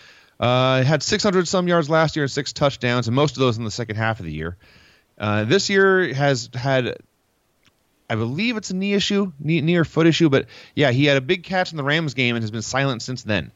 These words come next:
Uh, has, he hasn't technically missed any games, but only, uh,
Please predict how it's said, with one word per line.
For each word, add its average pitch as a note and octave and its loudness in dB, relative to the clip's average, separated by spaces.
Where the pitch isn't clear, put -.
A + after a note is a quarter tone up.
Uh, F#2 0
has, B2+ 0
he C3 -6
hasn't F3 -2
technically C#3 0
missed C3+ -4
any D#3+ -4
games, D#3+ 0
but C3 2
only, B2+ 2
uh, G2+ 4